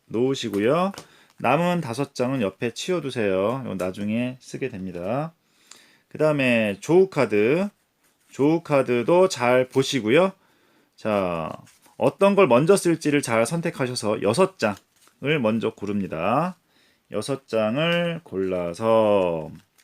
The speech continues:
그러면 드라큘라 쪽 여섯 장, 그 다음에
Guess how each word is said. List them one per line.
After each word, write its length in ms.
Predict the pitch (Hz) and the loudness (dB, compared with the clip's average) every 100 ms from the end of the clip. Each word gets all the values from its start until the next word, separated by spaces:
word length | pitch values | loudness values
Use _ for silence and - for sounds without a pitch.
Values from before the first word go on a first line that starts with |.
| _ | _
그러면 360 | 92 98 127 | -10 -8 -8
드라큘라 600 | - 143 170 143 139 127 | 2 2 2 2 2 2
쪽 220 | 160 170 | 0 0
여섯 300 | 117 104 120 | 0 -2 -4
장, 440 | - 101 120 185 214 - _ _ _ _ _ | -2 0 2 2 -2 -6 _ _ _ _ _
그 100 | - | -12
다음에 500 | 104 101 110 160 185 | -6 -4 -2 -4 -6